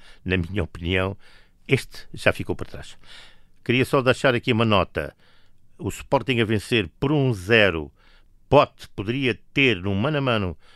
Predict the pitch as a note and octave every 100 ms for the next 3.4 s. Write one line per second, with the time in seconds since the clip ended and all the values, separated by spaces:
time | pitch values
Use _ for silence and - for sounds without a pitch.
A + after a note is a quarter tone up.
0 | _ - F2 G#2 G#2 G#2 A2 F2+ - -
1 | G#2+ A2+ G2 D2 - F2 D2+ D2 F#2+ F#2
2 | G2+ E2 D#2 D#2 F2+ E2 - - - -
3 | - - -